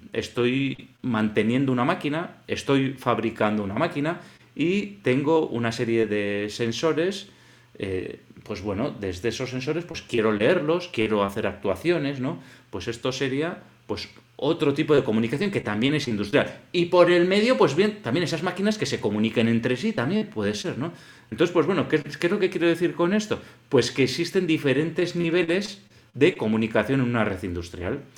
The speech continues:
¿eh? Podríamos decir que hay, es como una pirámide de la comunicación industrial en la que en la base tenemos,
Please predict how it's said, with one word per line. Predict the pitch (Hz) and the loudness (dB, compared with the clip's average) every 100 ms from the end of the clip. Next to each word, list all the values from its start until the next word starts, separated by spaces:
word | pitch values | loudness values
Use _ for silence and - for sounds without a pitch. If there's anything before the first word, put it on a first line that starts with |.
| - _ | -20 _
¿eh? | 104 127 | -6 -6
Podríamos | - 104 110 135 147 147 | -4 2 2 4 0 0
decir | 143 139 165 | 0 2 0
que | 123 127 | 2 2
hay, | 151 - | 2 -2
es | 120 - - | -4 -4 -4
como | 123 123 | -2 2
una | 139 147 147 | 2 0 0
pirámide | 151 147 156 160 160 175 196 - - | 0 2 0 -2 -2 -2 -4 -12 -14
de | - | -4
la | 104 107 | -2 0
comunicación | 110 107 101 104 135 | 0 -2 -2 -2 -2
industrial | 120 95 87 110 131 | -2 -2 -2 -2 -2
en | 104 92 | -4 -6
la | 90 | -6
que | - | -8
en | 92 | -6
la | 92 92 - - | -6 -8 -12 0
base | 139 160 - 87 - - _ _ | 0 0 -4 -6 -10 -20 _ _
tenemos, | - 98 143 131 - | -6 -2 -2 -2 -6